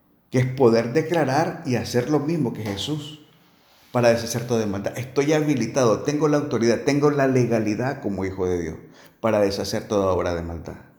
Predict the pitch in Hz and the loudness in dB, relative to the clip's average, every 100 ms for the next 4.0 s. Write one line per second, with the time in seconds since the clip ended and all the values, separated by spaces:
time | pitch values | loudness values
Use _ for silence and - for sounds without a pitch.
0 | _ _ _ _ _ _ _ 110 101 104 | _ _ _ _ _ _ _ 0 2 2
1 | 95 - 107 113 120 139 123 123 135 - | -2 -2 2 2 2 0 0 2 0 -4
2 | - - - - 113 113 - 113 110 101 | -10 -16 -20 -8 -4 -4 -2 -2 0 0
3 | 95 95 - 92 120 147 - - - - | -2 -4 -4 0 2 0 -2 -10 -16 -20